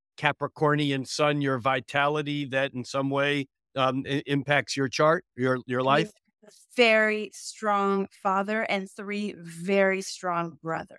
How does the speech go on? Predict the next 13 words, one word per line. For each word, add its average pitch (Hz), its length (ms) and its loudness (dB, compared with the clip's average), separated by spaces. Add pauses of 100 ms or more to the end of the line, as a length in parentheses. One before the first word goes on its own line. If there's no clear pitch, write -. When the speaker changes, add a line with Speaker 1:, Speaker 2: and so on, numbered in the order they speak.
Speaker 1:
Okay, 160 320 4
stop. 135 460 4 (300)
So 165 320 6 (260)
now, 170 280 6 (140)
d-, 131 220 -8
do 143 100 -2
you 175 100 6
see 233 180 6
what 226 120 10
I 214 80 8
just 165 280 4
did? 185 260 6 (400)
Speaker 2:
Yes. - 400 -2